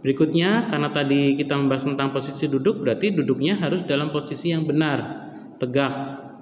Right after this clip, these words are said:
Kemudian tidak membawa beban terlalu berat. Nah, selama tiga bulan ini kan berarti kalian tidak membawa beban apa-apa. Oke, berikutnya posisi duduk yang benar seperti pada gambar.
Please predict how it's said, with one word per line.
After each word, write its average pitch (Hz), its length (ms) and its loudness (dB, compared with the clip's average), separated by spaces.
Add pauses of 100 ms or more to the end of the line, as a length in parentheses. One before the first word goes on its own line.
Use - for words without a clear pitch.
(600)
Kemudian 120 480 2
tidak 143 320 2
membawa 120 320 2
beban 127 240 0
terlalu 120 400 0
berat. 107 400 -2
Nah, 113 160 0
selama 120 480 2
tiga 120 240 2
bulan 120 320 4
ini 151 160 4
kan 190 160 2
berarti 135 240 2
kalian 160 800 0
tidak 143 240 2
membawa 127 320 4
beban 131 240 2
apa-apa. 107 560 -4 (1040)
Oke, 131 480 2
berikutnya 156 520 4 (440)
posisi 170 320 0
duduk 175 240 2
yang 175 160 4
benar 180 160 4
seperti 202 560 2
pada 147 160 0
gambar. 127 460 4